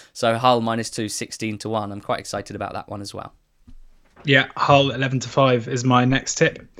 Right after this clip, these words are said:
Speaker 1: Nice.
Speaker 2: I couldn't agree with you more. It just, that is, it's just totally wrong. I just don't, I just <laughs> can't see how a Charlton side um, who played in midweek as well. So in terms of, of legs, you know, you might argue that,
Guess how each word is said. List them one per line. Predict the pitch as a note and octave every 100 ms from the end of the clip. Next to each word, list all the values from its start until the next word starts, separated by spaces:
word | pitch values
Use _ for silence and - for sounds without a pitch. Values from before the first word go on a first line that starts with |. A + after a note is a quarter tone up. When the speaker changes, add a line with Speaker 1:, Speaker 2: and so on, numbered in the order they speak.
| - -
Speaker 1:
Nice. | A2 G#2
Speaker 2:
I | C3
couldn't | - C3
agree | B2 C3
with | B2+
you | B2+
more. | C#3 A#2+
It | A#2+
just, | B2+ - -
that | C3+ C#3+
is, | - - _ _ - - - - - _
it's | - -
just | E3 -
totally | F3+ E3 - D3 C#3+
wrong. | D#3 C#3+ G2 A2+ -
I | C3
just | -
don't, | D3+ C#3+ B2+ - _ _ -
I | D3
just | C#3
<laughs> |
can't | - - D#3+ C#3+ C3
see | - D#3 C3
how | D3 C3 B2 - - - - - -
a | D3+
Charlton | D#3 D3+ - B2
side | - A#2+ A2+ A2 - _ _ _ _ _
um, | C3 B2+ B2 A#2+ A#2+ A#2+ -
who | D3+
played | C#3+ E3 D#3
in | C#3+
midweek | C3 C3 A#2+ -
as | B2
well. | B2 A2+
So | A2 C3+
in | B2+
terms | C#3 C3 B2
of, | B2 A#2+
of | C3
legs, | B2+ C3 A#2+ A#2+ - - - - - - -
you |
know, | B2+
you | B2 B2+
might | B2+
argue | B2+ B2 A#2+ A#2+
that, | A#2